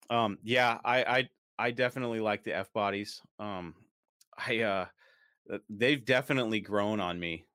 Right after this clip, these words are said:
the past few years. Um, especially the Roadrunners. Th-, those ones get hate. They get so much hate, and I'm like, "They're cool. Come on."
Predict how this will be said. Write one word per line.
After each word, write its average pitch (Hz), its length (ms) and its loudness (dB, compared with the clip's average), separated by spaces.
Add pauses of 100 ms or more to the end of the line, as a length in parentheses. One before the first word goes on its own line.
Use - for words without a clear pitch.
(120)
the 92 80 -4
past 90 320 -2
few 92 140 -2
years. 80 460 -2 (140)
Um, 92 220 0
especially 170 440 4
the 120 100 6
Roadrunners. 92 640 4
Th-, 113 180 -6
those 175 220 2
ones 170 240 4
get 117 200 2
hate. 95 340 0 (260)
They 123 120 -2
get 151 140 0
so 127 120 2
much 107 200 0
hate, 98 240 0
and 95 60 -8
I'm 104 100 -2
like, 131 160 -4
"They're 220 120 -2
cool. 131 400 6
Come 143 200 2
on." 110 320 4